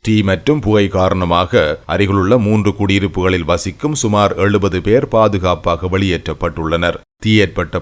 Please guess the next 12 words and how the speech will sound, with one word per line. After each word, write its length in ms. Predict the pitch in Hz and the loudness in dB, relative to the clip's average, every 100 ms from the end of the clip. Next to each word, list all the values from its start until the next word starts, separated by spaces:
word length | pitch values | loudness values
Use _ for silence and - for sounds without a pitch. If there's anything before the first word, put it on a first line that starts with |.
| 92 | -2
பகுதிகளில் 540 | 92 92 87 95 139 104 | -2 -2 0 0 2 0
மின் 160 | 107 95 | 0 0
வழங்கல் 420 | 92 87 101 143 | 0 0 -2 0
தற்காலிகமாக 760 | 117 110 107 101 92 92 90 87 | -2 0 0 2 2 2 0 0
நிறுத்தப்பட்டு 680 | 90 98 98 87 95 90 110 73 80 _ - | -2 -2 0 0 0 -2 -2 -2 -6 _ 2
தீ 80 | 113 101 | 4 4
முற்றிலும் 440 | 101 110 95 90 90 | 0 -2 -2 -2 -2
அணைக்கப்பட்டுள்ளது. 840 | 104 95 - 76 76 76 82 85 87 - _ | -2 -2 -6 -10 -10 -8 -2 -2 -2 -6 _
குறித்த 360 | - 113 113 101 | 0 0 2 0
தீ 80 | 101 92 | 0 -2
விபத்தில் 400 | 92 90 82 147 117 | 0 -2 2 2 4
மூன்று 240 | 110 101 | 2 2